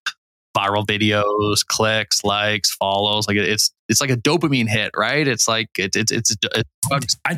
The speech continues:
Speaker 2: it, sorry, I didn't mean to cut you off, but I, you know, I, I totally know what you mean, man. Like, it is,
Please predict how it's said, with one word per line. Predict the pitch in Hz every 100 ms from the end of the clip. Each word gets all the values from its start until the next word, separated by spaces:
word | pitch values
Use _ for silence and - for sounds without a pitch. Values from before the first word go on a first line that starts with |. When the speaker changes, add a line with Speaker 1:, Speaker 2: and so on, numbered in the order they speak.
| -
Speaker 2:
it, | 160 - - 156 -
sorry, | 147 175
I |
didn't | 170
mean | 170 147
to |
cut | 139 123
you |
off, | 110 113 -
but | 127 135 135
I, | 147 -
you | 151
know, | 147
I, | 151 151 -
I | 151
totally | - 180 185
know | 175
what | 147
you | 117
mean, | 117
man. | 98 90
Like, | 107 117 151
it | 156
is, | 175 151 -